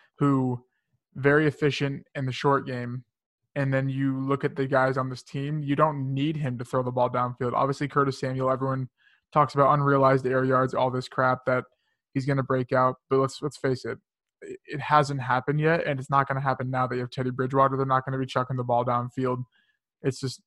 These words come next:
it's just is what it is. I'm not saying he's not gonna have a good season, 'cause he could easily just transform into another D J Moore-esque player, 'cause Joe Brady knows what he's doing on the offensive side.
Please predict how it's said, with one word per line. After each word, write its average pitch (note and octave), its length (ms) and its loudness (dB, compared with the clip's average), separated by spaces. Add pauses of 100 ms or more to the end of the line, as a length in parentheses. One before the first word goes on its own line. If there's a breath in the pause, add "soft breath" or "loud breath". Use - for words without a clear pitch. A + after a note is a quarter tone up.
(120)
it's C#3+ 140 -14
just C3+ 180 -8
is D3 140 -2
what C#3+ 120 2
it C3+ 140 2
is. C#3 180 4
I'm C#3 80 -2
not C#3+ 180 4
saying C3+ 200 -2
he's B2+ 80 -4
not C3 160 2
gonna C3 120 -4
have B2+ 100 -4
a - 20 -6
good B2 140 -6
season, C3 400 -4
'cause D3 100 -4
he C3+ 80 0
could C3 160 -6
easily C3+ 240 0
just B2+ 160 -6
transform C3 480 -4
into B2+ 500 -6 (240)
another B2+ 720 -2
D B2+ 140 -2
J B2+ 160 0
Moore-esque B2+ 600 0
player, B2 280 0
'cause C3+ 160 0
Joe C3 180 4
Brady B2+ 420 0 (520)
knows C#3 240 4
what C3+ 100 -2
he's C3 120 0
doing C3 340 2
on B2 80 -2
the C3 120 0
offensive B2+ 380 0
side. A#2+ 320 2